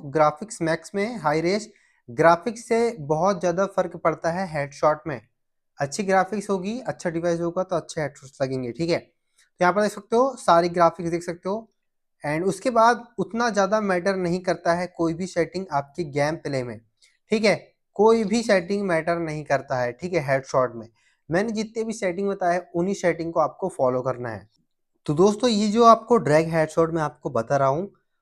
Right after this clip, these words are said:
वो आप एआर वाली गन से भी मार सकते हो या एसएमजी वाली गन से भी मार सकते हो। जैसे कि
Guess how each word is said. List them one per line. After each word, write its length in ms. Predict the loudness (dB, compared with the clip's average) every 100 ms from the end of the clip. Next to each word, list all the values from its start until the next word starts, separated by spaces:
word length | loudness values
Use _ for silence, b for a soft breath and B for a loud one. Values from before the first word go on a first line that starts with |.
| _ -2
वो 120 | 4
आप 320 | 4 2 -2 0
एआर 280 | 2 2
वाली 220 | 4 2 0
गन 180 | -4 -4
से 140 | -2
भी 80 | -2
मार 160 | -2
सकते 320 | -2 -6 -4 -4
हो 140 | -2
या 120 | -6 -4
एसएमजी 400 | -6 -4 -8 -4
वाली 240 | -2 -2 -4
गन 180 | -8
से 140 | -6 -4
भी 60 |
मार 200 | -4 -6
सकते 280 | -6 -12 -12
हो। 120 | -12 -10
जैसे 280 | -6 -4 -4
कि 180 | -6